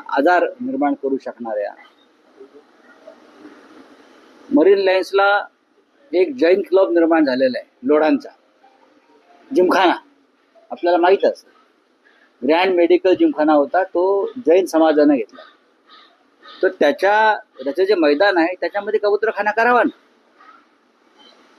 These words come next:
शंभर टक्के करावा. आम्ही तिथे त्यांना दाणे घालायला येऊ कबुतरांना.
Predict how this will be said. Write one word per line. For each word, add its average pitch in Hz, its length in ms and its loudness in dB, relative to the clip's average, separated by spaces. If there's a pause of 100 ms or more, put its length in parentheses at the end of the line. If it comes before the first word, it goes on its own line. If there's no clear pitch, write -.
(600)
शंभर 190 220 2
टक्के 262 240 0
करावा. 135 280 -8 (880)
आम्ही 196 200 2
तिथे 214 160 2
त्यांना 214 200 2
दाणे 196 280 0
घालायला 196 280 2
येऊ 233 240 2 (280)
कबुतरांना. 143 540 0